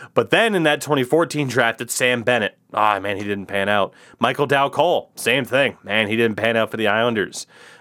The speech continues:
Uh, Jake Virtanen, who we don't talk about as much anymore, rightfully so.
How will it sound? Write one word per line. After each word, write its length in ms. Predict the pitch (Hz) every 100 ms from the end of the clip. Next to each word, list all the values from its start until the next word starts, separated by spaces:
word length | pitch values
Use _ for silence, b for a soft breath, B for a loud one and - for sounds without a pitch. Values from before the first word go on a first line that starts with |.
| B
Uh, 280 | 98 92 92
Jake 300 | - - 117
Virtanen, 460 | - - 107 117 170
who 80 | 104
we 80 |
don't 200 | 90 92
talk 260 | 92 90 87
about 180 | 92 92
as 140 | 101
much 200 | 113 -
anymore, 380 | 117 143 285 233 139
rightfully 320 | 95 - -
so. 200 | 165